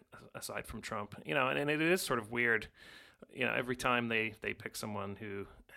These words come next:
you know, had such a negative or, or controversial influence on the culture as their person of the year, I mean, it does come across to some degree as an endorsement, um, which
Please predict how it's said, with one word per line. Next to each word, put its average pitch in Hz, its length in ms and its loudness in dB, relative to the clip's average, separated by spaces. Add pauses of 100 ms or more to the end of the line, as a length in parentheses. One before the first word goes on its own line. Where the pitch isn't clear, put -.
(280)
you 107 80 -10
know, 101 140 -10
had 117 160 -8
such - 220 -8
a 104 180 -4 (1300)
negative 113 500 2
or, 107 280 -2
or 104 300 -2 (100)
controversial 107 800 -4 (100)
influence 113 360 -8
on 107 80 -8
the 101 60 -8
culture 107 440 -6
as 98 120 -6
their 110 100 -10
person 110 280 -8
of 104 80 -12
the 101 80 -12
year, 101 380 0 (180)
I - 40 -12
mean, 101 140 -10
it - 80 -16
does 139 160 -2
come - 160 -8
across 107 440 -4 (100)
to 117 100 -14
some 107 280 -8
degree 101 300 -6
as 98 100 -6
an 107 80 -8
endorsement, 101 720 -8
um, 107 420 -8 (180)
which - 300 -4